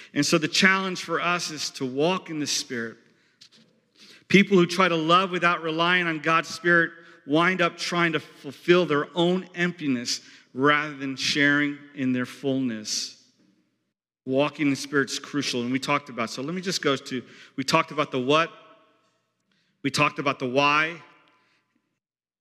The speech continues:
and, uh, today I would like to talk to you about the how. How do we walk in the Spirit? How do we, how do you walk in the Spirit?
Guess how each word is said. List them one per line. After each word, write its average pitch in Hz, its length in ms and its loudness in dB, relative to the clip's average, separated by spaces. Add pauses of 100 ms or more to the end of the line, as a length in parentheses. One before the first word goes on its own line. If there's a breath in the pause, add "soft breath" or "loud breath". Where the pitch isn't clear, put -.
and, 135 220 0
uh, 143 120 -2
today 151 340 0
I 143 40 2
would 131 80 -2
like 135 180 -4
to - 120 -14
talk 123 220 -6
to - 80 -18
you 123 40 -10
about 117 200 -6
the 117 80 -12
how. 117 420 -6 (100)
How - 300 -8
do 240 80 -4
we 151 160 -4
walk 127 380 -4
in 123 100 -8
the 117 60 -10
Spirit? 113 500 -10 (960)
How 190 180 2
do 202 80 2
we, 185 180 -6 (240 loud breath)
how 190 140 0
do 185 80 -4
you 208 120 4
walk 147 360 0
in 123 80 -8
the 117 40 -8
Spirit? 113 480 -12